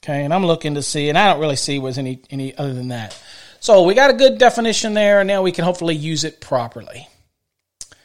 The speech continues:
Uh, electric vehicle, uh, the definition of electric vehicle i-, is now in Article one hundred, so it gives a firm definition of what an electric vehicle is. It is an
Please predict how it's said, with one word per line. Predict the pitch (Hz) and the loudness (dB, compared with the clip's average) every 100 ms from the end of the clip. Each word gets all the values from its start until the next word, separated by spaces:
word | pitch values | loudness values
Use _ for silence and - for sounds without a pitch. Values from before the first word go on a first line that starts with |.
| _ _ _ _ | _ _ _ _
Uh, | - 190 190 | -2 4 8
electric | 220 247 254 196 | 8 6 2 -2
vehicle, | 170 202 208 233 277 - _ _ _ | -2 0 0 -2 -8 -10 _ _ _
uh, | - 165 165 | -2 2 2
the | 160 | 2
definition | 160 180 196 190 - | 2 2 2 2 2
of | 190 | 2
electric | 190 185 170 | 2 0 0
vehicle | 185 180 202 208 202 - _ _ _ | 0 2 4 2 0 -10 _ _ _
i-, | 160 170 160 | 2 4 2
is | 175 175 170 156 147 - | 0 0 0 0 -4 -6
now | 156 160 165 180 | -4 0 2 0
in | 170 170 | 0 -4
Article | 165 170 165 160 | 0 2 2 0
one | 160 156 | 2 2
hundred, | 165 185 226 | 2 0 -2
so | - | -2
it | 160 | -2
gives | 156 165 165 | 0 0 2
a | 160 156 - _ _ _ | 2 0 -8 _ _ _
firm | - - 196 202 202 | -10 0 2 4 4
definition | 170 175 175 175 175 196 190 | 4 2 2 -2 -2 -2 -4
of | 175 147 | -6 -2
what | 165 165 | 0 0
an | |
electric | 160 165 165 160 | 0 0 0 -6
vehicle | 135 170 165 151 | -2 -2 0 2
is. | 165 214 226 - - | 4 4 2 -4 -4
It | 165 170 | 0 0
is | 160 165 160 | 2 0 0
an | 170 | -2